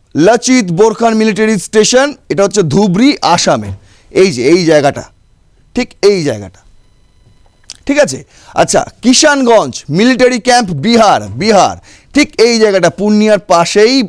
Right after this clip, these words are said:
কিষানগঞ্জ, ঠিক এই জায়গাটা। এবার আপনাদের মার্কিং করে দেখাচ্ছি, দেখুন এইখানে একটা বেস ক্যাম্প, এইখানে একটা বেস ক্যাম্প, আর এইখানে একটা বেস ক্যাম্প, আর রংপুর, এই হচ্ছে রংপুর, এই হচ্ছে আমাদের চিকেন স্নেক,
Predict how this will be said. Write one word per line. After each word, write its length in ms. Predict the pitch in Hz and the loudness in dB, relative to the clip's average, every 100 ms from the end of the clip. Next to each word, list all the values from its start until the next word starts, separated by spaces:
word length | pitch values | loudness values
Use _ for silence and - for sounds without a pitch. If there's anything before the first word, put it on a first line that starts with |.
| - _ _ | -8 _ _
কিষানগঞ্জ, 840 | 170 156 190 175 151 190 285 - - | -10 -2 -2 -2 0 2 0 -2 -8
ঠিক 140 | 262 - | -10 -2
এই 160 | 180 147 | 0 0
জায়গাটা। 360 | 113 98 - - _ _ _ _ _ _ _ _ | 0 -8 -16 -20 _ _ _ _ _ _ _ _
এবার 240 | - 185 202 | 0 2 2
আপনাদের 340 | 196 214 214 | 0 -2 0
মার্কিং 360 | 185 165 185 202 | 0 0 -2 -4
করে 160 | 175 | -4
দেখাচ্ছি, 320 | 156 135 127 131 | -2 -4 -4 -6
দেখুন 220 | 123 120 | -6 -4
এইখানে 340 | 151 196 196 | -2 -2 0
একটা 240 | 196 - 165 | 0 0 -2
বেস 180 | 151 - | -2 -4
ক্যাম্প, 240 | - 95 - - _ _ _ _ _ - | -12 -14 -16 -20 _ _ _ _ _ -2
এইখানে 420 | 160 175 214 214 | 0 2 0 0
একটা 240 | 208 208 | 0 0
বেস 260 | 170 170 - | 0 0 -2
ক্যাম্প, 260 | - 95 90 - _ _ _ - | -10 -12 -16 -20 _ _ _ -4
আর 120 | 151 - | -4 -2
এইখানে 380 | 175 185 180 180 | -2 0 -2 -2
একটা 260 | 165 - 135 | -2 -2 -4
বেস 220 | 117 - | -4 -8
ক্যাম্প, 240 | - 78 90 - - - - | -14 -14 -16 -20 -20 -20 -4
আর 140 | 135 135 | -2 0
রংপুর, 640 | 143 160 - 202 277 311 _ _ _ _ _ _ _ | 0 0 -2 -2 -2 -6 _ _ _ _ _ _ _
এই 120 | 151 | 0
হচ্ছে 220 | 160 156 165 | 0 0 -2
রংপুর, 440 | 131 101 90 85 - _ _ _ _ _ _ _ | -4 -6 -12 -18 -20 _ _ _ _ _ _ _
এই 180 | - 214 | 0 2
হচ্ছে 280 | 208 202 202 | 0 0 -2
আমাদের 240 | 196 190 | 0 -2
চিকেন 340 | - 175 170 156 | -2 -4 -4 -4
স্নেক, 300 | 156 156 | -6 -6